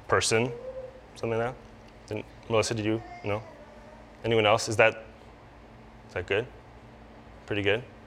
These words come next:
Um, I, I was thinking about it, and, like, joy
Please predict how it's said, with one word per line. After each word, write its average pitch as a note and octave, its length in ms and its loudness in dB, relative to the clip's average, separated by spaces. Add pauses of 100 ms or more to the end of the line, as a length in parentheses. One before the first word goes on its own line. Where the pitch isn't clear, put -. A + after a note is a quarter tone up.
(560)
Um, G#2 340 4 (640)
I, C#3 140 8
I - 80 2
was E3 140 6
thinking G#3+ 260 6
about D#3 220 8
it, - 100 4
and, C3+ 220 4
like, C3 340 4
joy F3+ 520 8